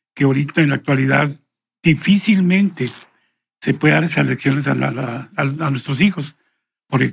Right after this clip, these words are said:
como tú decías, es bien, bien dicho, esto es, pues, que hace,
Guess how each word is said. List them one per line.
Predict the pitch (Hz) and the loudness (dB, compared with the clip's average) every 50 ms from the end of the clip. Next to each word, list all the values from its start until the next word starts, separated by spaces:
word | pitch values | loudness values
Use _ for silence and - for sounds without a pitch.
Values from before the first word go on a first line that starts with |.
| - - | -4 -10
como | - - 135 135 131 | -6 -2 0 0 0
tú | - - 160 160 170 | 0 2 2 2 2
decías, | 165 156 - 156 151 147 - 160 | 2 2 0 0 0 0 0 -2
es | 151 147 139 | -2 0 2
bien, | 139 139 139 147 151 143 135 - - _ - | 2 2 2 2 0 -2 -2 -6 -10 _ -2
bien | 143 143 139 | 0 0 2
dicho, | 135 180 180 - - 147 143 - _ _ _ _ _ _ _ _ _ _ _ | 2 2 2 0 -2 -6 -6 -8 _ _ _ _ _ _ _ _ _ _ _
esto | - 143 151 147 - - 170 165 170 165 | 2 2 2 2 0 0 0 2 2 2
es, | 160 160 160 - - - _ _ _ _ _ _ _ - | 2 0 0 -4 -8 -12 _ _ _ _ _ _ _ -12
pues, | - 123 | -10 -8
que | - - 156 | -2 0 0
hace, | 156 147 175 180 170 156 139 131 | 0 2 2 0 0 0 -2 -6